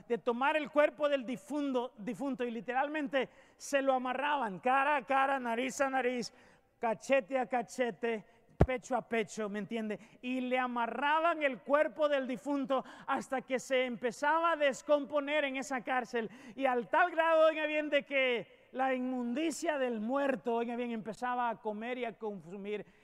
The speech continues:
el cuerpo del homicida. Era una muerte lenta, horrible, pero es la manera de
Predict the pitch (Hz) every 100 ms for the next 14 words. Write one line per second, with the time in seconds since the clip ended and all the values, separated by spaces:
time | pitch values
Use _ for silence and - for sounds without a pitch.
0 | - 220 196 208 202 170 190 180 180 170
1 | 160 170 113 _ _ _ _ _ _ _
2 | _ _ _ _ _ _ _ _ _ _
3 | _ _ - 147 147 143 131 135 147 196
4 | 233 349 262 - _ _ _ _ _ _
5 | _ _ _ _ _ _ _ 131 156 202
6 | 220 240 254 226 _ _ _ _ _ _
7 | _ _ _ _ _ _ _ _ _ _
8 | _ _ 151 160 196 196 196 202 190 165